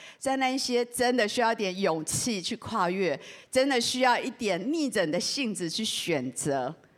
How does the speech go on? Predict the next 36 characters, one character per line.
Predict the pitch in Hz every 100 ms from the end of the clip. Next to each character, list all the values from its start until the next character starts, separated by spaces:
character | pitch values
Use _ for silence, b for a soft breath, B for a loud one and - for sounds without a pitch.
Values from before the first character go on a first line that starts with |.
| b b b
我 | -
不 | 160
想 | 226 160
赞 | 143 185 156
美， | 147 -
可 | 170
是 | 214
我 | 220
要 |
起 | 214 196
来 | 139
赞 | - 175
美。 | 143 - -
这 | 247
今 | 277 277
天 | 277
我 |
们 | 214
要 | 202
好 | 202
好 | 170
一 | 165
起 | 196 160
来 | 135 135
探 | - 220 156
讨。 | 147 - B B
所 | -
以 | 277
今 | 311 330
天 | 349
的 | 311
经 | 240 - 302 311
文 | 262 185 180 196 B B B -
非 | 285 294
常 | 302 196 190
的 | 190 185 160